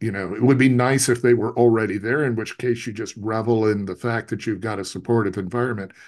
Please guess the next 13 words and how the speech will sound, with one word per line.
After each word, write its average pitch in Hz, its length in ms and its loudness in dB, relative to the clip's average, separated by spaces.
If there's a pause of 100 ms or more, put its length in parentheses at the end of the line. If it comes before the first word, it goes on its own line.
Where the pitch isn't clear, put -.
(440)
But 127 100 0
oftentimes, 143 760 0
because 135 480 -4
this 120 320 -4
is 139 200 -2
new 73 260 -10
to - 100 -20
people, - 360 -20 (920)
you, 131 400 2 (100)
you're 147 160 0
gonna 147 180 -2
have 147 260 -6
to 139 140 -6